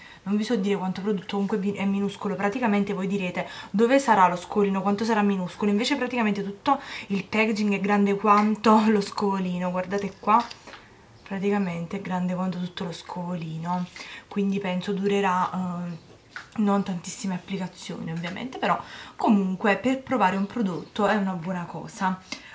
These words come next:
Allora andiamo a vedere, io l'ho applicato stamattina, ovviamente dopo aver applicato le ciglia. Se, eh, già avete visto qualche altro video sapete, ehm, eh, qualche altro video in cui ne parlo, sapete che,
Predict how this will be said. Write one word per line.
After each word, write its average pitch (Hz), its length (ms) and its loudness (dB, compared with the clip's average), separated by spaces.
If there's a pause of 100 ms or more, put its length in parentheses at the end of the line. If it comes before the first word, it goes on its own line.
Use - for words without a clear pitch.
(140)
Allora 233 260 6
andiamo 233 260 2
a 349 80 -2
vedere, 180 540 -2
io 240 140 0
l'ho 349 100 2
applicato 220 420 0
stamattina, 214 1080 -2
ovviamente 220 640 2
dopo 202 180 -2
aver 190 140 -4
applicato 196 500 -4
le 185 140 -4
ciglia. 185 500 0 (280)
Se, 214 400 6
eh, 190 440 0
già 202 140 2
avete 208 220 2
visto 196 260 -4
qualche 196 300 -2
altro 233 260 0
video 202 320 2
sapete, 202 840 2
ehm, 185 600 -2 (260)
eh, 185 240 -4
qualche 196 280 -4
altro 208 200 -4
video 196 160 0
in 180 60 -2
cui 202 140 -2
ne 214 100 2
parlo, 190 260 2
sapete 202 500 -2
che, 185 220 -6